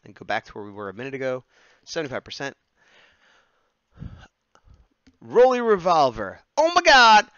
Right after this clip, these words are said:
hi! Well, I will say, oh my God, hi back to you. Thanks for stopping in, checking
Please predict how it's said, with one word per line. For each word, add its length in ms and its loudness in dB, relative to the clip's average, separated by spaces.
hi! 680 2
Well, 260 4
I 120 0
will 160 -4
say, 440 0
oh 80 -10
my 100 -4
God, 120 -2
hi 220 -4
back 200 -6
to 120 -16
you. 160 -8
Thanks 320 -4
for 80 -10
stopping 480 -4
in, 340 -12
checking 500 -10